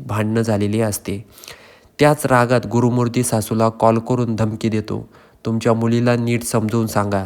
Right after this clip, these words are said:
नाहीतर माझ्या इतकं वाईट नाही." पण सासूला त्यामधलं काहीही समजत नाही. काही वेळानंतर माधवीची आई माधवीला कॉल करते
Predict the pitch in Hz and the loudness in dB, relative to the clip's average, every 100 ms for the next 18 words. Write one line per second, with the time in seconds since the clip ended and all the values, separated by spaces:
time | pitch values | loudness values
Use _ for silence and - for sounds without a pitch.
0 | 95 - 107 113 107 120 107 - - _ | -6 -6 -2 -2 0 -2 -2 -8 -20 _
1 | - 110 107 117 113 113 117 107 107 104 | -2 0 2 2 0 -2 -2 0 0 0
2 | 107 104 101 101 - _ - - _ 131 | -4 -6 -6 -8 -12 _ -20 -20 _ -2
3 | 135 139 139 147 151 143 107 - 120 120 | 0 0 0 0 2 2 2 0 0 0
4 | 120 120 123 123 113 113 120 - 110 104 | -2 -2 -2 -2 -4 -2 -4 -4 -4 -4
5 | 104 107 104 123 - - - _ 107 104 | -4 -6 -6 -10 -14 -20 -20 _ -4 -2
6 | 110 110 113 123 120 113 107 110 110 117 | 2 2 2 0 -2 -2 -2 0 0 0
7 | 120 117 - 123 123 - - 110 127 120 | -2 -4 -6 -6 -6 -10 -10 0 2 2
8 | 104 - 107 110 110 113 120 120 120 107 | -2 -6 -4 -2 0 2 0 2 0 0
9 | 104 104 98 101 | 0 -4 -4 -6